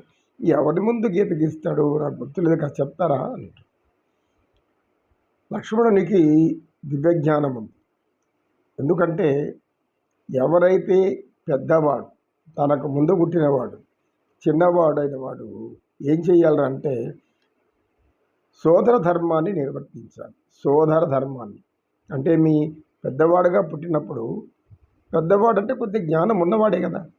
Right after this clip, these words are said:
నీకంటే ముందు పుట్టినాడు అంటే కొద్దిగా జ్ఞానం ఉన్నట్లే కదా. కనుక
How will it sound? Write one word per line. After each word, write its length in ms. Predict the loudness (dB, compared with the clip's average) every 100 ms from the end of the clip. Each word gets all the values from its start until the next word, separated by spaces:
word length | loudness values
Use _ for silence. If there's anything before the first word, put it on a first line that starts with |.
| _ _ _ -4
నీకంటే 380 | 0 2 0 0
ముందు 240 | 0 0
పుట్టినాడు 440 | -2 -8 -2 0 0
అంటే 480 | -2 -2 -4 -4 -10 -14 _ _ _ -6
కొద్దిగా 480 | -4 0 4 4 2 -4 -14
జ్ఞానం 440 | -10 -4 -2 0 0
ఉన్నట్లే 380 | -2 -2 -2 -2
కదా. 280 | -4 -8 -10 -20 -20 _ _ _ _ _ _ _ _ _ _ _ _ -2
కనుక 240 | 0